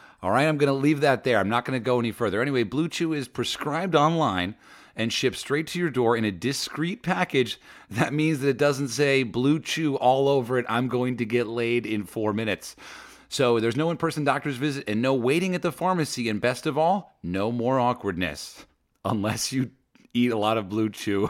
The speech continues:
<laughs> before the date. Okay, moving on. They're made in the U S A, and since Blue Chew prepares and ships direct, they're cheaper than a pharmacy. So right now, we've got a special deal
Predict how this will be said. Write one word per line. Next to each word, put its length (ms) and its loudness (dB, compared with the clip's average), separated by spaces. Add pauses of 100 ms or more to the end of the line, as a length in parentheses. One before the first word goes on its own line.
(100)
<laughs> 140 -4
before 480 -2
the 220 0
date. 480 -2 (500)
Okay, 360 4
moving 360 2
on. 160 -2 (180)
They're 100 0
made 140 6
in 60 6
the 100 0
U 140 2
S 180 0
A, 260 0
and 480 2
since 200 -2
Blue 160 0
Chew 180 -2
prepares 580 -2
and 100 0
ships 240 -4
direct, 440 -2
they're 160 0
cheaper 400 -2
than 100 0
a 60 -2
pharmacy. 500 -4
So 160 -4
right 260 0
now, 300 0
we've 120 -4
got 120 -2
a 40 -6
special 500 -2
deal 340 0